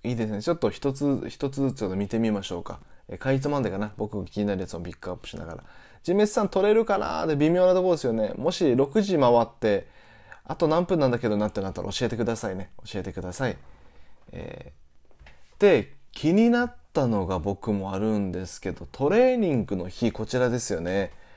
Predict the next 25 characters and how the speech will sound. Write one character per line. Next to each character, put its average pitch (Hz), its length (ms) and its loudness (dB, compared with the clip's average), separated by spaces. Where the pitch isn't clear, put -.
ね、 104 300 0
み 107 140 -2
ん 101 80 0
ち - 100 -6
ゃ 90 40 -2
ん 92 40 -2
ね、 92 140 -4
ト 156 140 -2
レ 190 140 4
ー - 20 6
ニ 190 120 4
ン 143 40 2
グ 117 80 2
の 98 60 -2
日 95 60 -6
ち - 80 -4
ょ - 40 -4
っ - 20 -6
と 92 80 -8
見 87 140 -6
て 87 120 -6
み 87 120 -6
ま 87 100 -8
す 98 140 -8
ね。 120 180 0